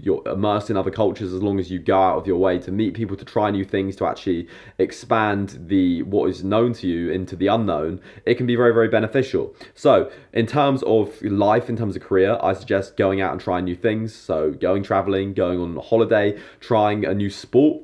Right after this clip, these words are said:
If it's, if you haven't got a lot of money, if you, if something locally, just joining a new club,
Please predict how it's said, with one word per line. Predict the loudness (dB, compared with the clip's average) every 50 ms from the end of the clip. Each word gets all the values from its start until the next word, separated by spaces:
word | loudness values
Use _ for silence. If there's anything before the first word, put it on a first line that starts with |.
| -14 -10 -8
If | -4 -2
it's, | -2 -2 -2 -4 -8 -6
if | -4 -4 -2
you | 0 0
haven't | 0
got | 2 2
a | 2
lot | 2
of | 2
money, | 2 2 2 2 0 0
if | -4 -6 -4
you, | -2 -2 -2 -2 -2
if | -6
something | -4 -4 -4 -2 0
locally, | 0 2 2 2 2 2 2 2 0
just | 0 -4 -8 -10 -10 -16 -16 -6
joining | 0 2 4 4 4 2
a | 2
new | 0 0 -2
club, | -2 0 2 2 2 2 0 -6